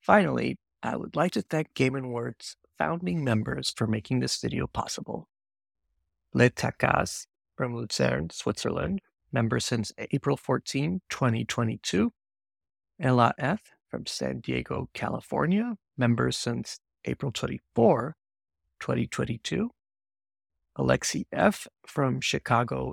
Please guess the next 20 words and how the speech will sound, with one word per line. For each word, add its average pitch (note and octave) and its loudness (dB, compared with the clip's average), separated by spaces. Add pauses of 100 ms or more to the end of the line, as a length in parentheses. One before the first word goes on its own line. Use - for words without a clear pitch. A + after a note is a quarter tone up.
(100)
Illinois, B2 -4 (340)
member C3+ -2
since - -6 (100)
May C#3 0 (100)
thirteen, E3 -2
twenty E3+ 0
twenty-two. G3 -2 (1040)
And C#3 0 (420)
Elvira B2+ 2 (160)
O C3+ 4 (300)
from B2+ -4
Mexico - -4
City, D3+ -4
Mexico, - -2 (560)
member C#3+ 0
since - -6
May C#3+ 0
eighteen, C#3 -4 (160)
twenty B1+ -2
twenty-two. D#3+ 2